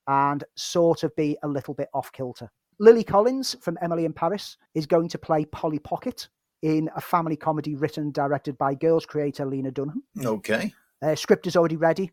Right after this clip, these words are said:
Speaker 1: with a pair of talents already having collaborated on it. We've got the J J Abrams produced, grounded and gritty adaptation of Hot Wheels.
Speaker 2: Oh, I was there. Yeah, see, I, you know, they, I, they listened. They,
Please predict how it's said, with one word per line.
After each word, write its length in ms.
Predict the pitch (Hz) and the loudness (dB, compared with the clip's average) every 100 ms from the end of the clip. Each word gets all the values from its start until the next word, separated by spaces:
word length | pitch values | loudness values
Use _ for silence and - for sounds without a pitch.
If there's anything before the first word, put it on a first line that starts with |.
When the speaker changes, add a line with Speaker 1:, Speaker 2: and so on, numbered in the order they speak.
| - | -6
Speaker 1:
with 100 | 151 | -6
a 40 | |
pair 200 | 151 160 | -2 -2
of 60 | 151 | -2
talents 320 | 151 143 143 - | -2 -2 -4 -4
already 260 | 147 131 139 | -4 -2 -2
having 280 | 135 131 | -4 -4
collaborated 580 | 131 135 123 127 127 131 | -6 -6 -4 -4 -4 -4
on 80 | 143 | -6
it. 80 | - _ _ | -8 _ _
We've 120 | - 151 | -2 4
got 140 | 190 | 2
the 60 | 160 | 4
J 220 | 220 226 | 4 6
J 220 | 226 220 | 4 4
Abrams 400 | 208 202 196 185 | 4 2 -4 -6
produced, 400 | - 165 180 - - | -8 -6 -6 -8 -8
grounded 400 | - 202 208 196 - | 0 0 2 -2 -2
and 140 | 170 156 | -6 -6
gritty 500 | 151 170 - 160 - | -2 -2 0 -4 0
adaptation 600 | 160 165 - 160 151 147 | 0 0 -2 -2 -2 -6
of 100 | 143 | -8
Hot 300 | - 156 170 | 2 2 2
Wheels. 420 | 131 135 220 - - | 0 -2 -4 -8 -4
Speaker 2:
Oh, 240 | 165 190 190 | 0 2 4
I 80 | |
was 200 | 180 175 | 4 2
there. 440 | - 196 214 131 - _ | 2 0 2 0 -4 _
Yeah, 280 | 208 185 143 | 4 4 4
see, 400 | - 185 180 135 156 | 8 8 8 4 4
I, 60 | |
you 180 | 165 156 | 6 4
know, 240 | 156 160 | 6 4
they, 320 | 160 107 113 95 - | 4 0 -2 -4 -8
I, 140 | - 95 - | -6 -8 -6
they 120 | 95 | -6
listened. 640 | 78 92 - 69 73 - _ | -4 -6 -6 -8 -12 -16 _
They, 160 | 95 | -8